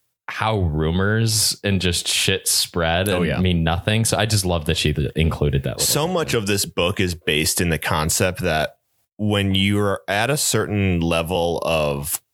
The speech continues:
Speaker 2: like, p-, like, leisure in
Speaker 1: Mm-hmm.
Speaker 2: English society and you have money to not do things. And the Bennets are, like, they have just, like, s-, reached the bare level of this where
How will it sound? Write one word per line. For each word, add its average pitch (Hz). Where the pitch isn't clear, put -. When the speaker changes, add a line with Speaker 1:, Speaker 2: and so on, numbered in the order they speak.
Speaker 2:
like, 80
p-, 95
like, 90
leisure 98
in 107
Speaker 1:
Mm-hmm. 98
Speaker 2:
English 95
society 82
and 80
you 80
have 78
money 95
to -
not 82
do 76
things. 78
And 95
the 101
Bennets 143
are, 139
like, 101
they 127
have 135
just, -
like, 98
s-, -
reached 107
the 80
bare 120
level 98
of 82
this 87
where 80